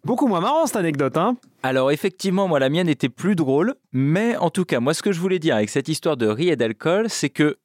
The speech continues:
Speaker 2: c'est quand même beaucoup d'effets de serre, l'alcool, pour quelque chose dont on pourrait se passer. Peut-être pas à l'époque, mais maintenant, aujourd'hui, on n'a pas besoin d'alcool.
Speaker 1: Ok, donc si je te suis, on va se dire que pour des raisons de santé, il faut modérer sa consommation d'alcool. Est-ce qu'on peut se dire aussi que pour des raisons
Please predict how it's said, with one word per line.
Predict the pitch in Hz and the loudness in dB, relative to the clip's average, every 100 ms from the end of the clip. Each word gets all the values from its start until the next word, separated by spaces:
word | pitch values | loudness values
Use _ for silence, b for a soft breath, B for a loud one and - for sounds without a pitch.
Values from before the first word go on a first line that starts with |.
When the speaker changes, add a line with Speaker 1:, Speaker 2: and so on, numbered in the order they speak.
| _ _ _ | _ _ _
Speaker 2:
c'est | - | -6
quand | 170 | -2
même | 196 151 | 0 0
beaucoup | 143 214 - 226 | 0 -2 -2 0
d'effets | 170 - 135 | 0 0 -2
de | |
serre, | - 160 220 226 - | -2 0 0 -2 -2
l'alcool, | 107 107 - 190 | -2 0 0 -2
pour | 185 123 | -2 -4
quelque | - 110 120 | -2 -2 -2
chose | 107 202 185 | 0 0 0
dont | 131 151 - | -2 -2 -2
on | 110 | -4
pourrait | - 135 131 | -2 -2 -2
se | - | -2
passer. | 143 - 117 | -2 0 -2
Peut-être | 151 143 | 0 -2
pas | - 127 | 0 0
à | |
l'époque, | 107 110 196 214 | 0 0 -2 -2
mais | 117 104 | 0 0
maintenant, | 98 98 156 | 0 0 0
aujourd'hui, | 120 107 147 | 0 0 0
on | 120 | -2
n'a | 90 | 0
pas | 113 | -4
besoin | 90 113 110 131 120 | -2 0 0 0 0
d'alcool. | 104 165 139 87 - _ _ | -2 -2 -2 -4 -10 _ _
Speaker 1:
Ok, | 180 156 | -2 0
donc | 151 143 | 0 0
si | 196 196 | 0 -2
je | |
te | 185 | 0
suis, | 165 - 135 104 - | -2 0 0 -2 -2
on | 131 | 0
va | 139 | 0
se | 131 | 0
dire | 139 143 | -2 -2
que | 131 | -2
pour | 139 143 | 0 0
des | 139 | 2
raisons | 139 135 135 | 0 0 0
de | 127 | 0
santé, | - 160 156 - 143 | 0 -2 -2 0 -2
il | 139 110 | -2 -2
faut | 123 | -2
modérer | 110 127 127 127 127 | 0 0 0 0 -2
sa | 110 | -4
consommation | 95 120 135 113 101 123 | -4 -4 0 0 0 -2
d'alcool. | 110 101 131 180 196 b b b - | -2 0 2 2 0 b b b -8
Est-ce | 175 | -2
qu'on | 170 | -2
peut | 156 143 | 0 0
se | |
dire | 143 | 0
aussi | 131 131 202 | 0 0 0
que | 185 | -2
pour | 123 123 | 0 0
des | 123 | 0
raisons | 123 127 | 0 0